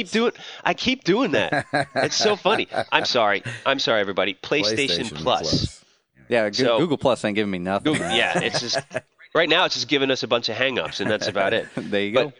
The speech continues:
Speaker 2: I'm sorry. So PlayStation Plus, uh, Mister Tim Hall got me hooked on that. I said, "Dude, you have to do it." I-, it's like a monthly subscription, and man, this past month they rolled out a bunch of stuff, and,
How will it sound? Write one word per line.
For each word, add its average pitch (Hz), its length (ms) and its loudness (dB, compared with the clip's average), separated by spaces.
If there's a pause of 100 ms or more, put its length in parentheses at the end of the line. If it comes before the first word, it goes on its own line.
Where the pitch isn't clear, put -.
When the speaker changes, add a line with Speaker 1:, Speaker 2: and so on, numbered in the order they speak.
Speaker 2:
I'm 131 140 2
sorry. 95 280 0
So 123 300 2 (240)
PlayStation 135 680 0
Plus, - 480 -2 (160)
uh, 95 300 0
Mister 117 300 -6
Tim 110 180 -2
Hall 104 220 0
got 95 180 0
me 98 100 -6
hooked 101 220 -6
on 92 120 -2
that. 95 60 0
I 92 40 -2
said, 87 180 -10
"Dude, 95 160 -8
you 95 120 -6
have 101 160 -2
to 92 80 -10
do 95 220 -2
it." 87 100 -2 (440)
I-, 110 220 -6
it's - 240 -4
like 107 160 0
a 104 60 0
monthly 104 420 -2
subscription, 95 720 -4
and 90 300 -4 (140)
man, 101 360 -2
this 113 140 -2
past 104 280 -2
month 104 220 -2
they 104 100 0
rolled 98 240 0
out 92 140 0
a 78 40 -10
bunch 101 280 -2
of 85 60 -10
stuff, 85 340 -4
and, 87 180 -10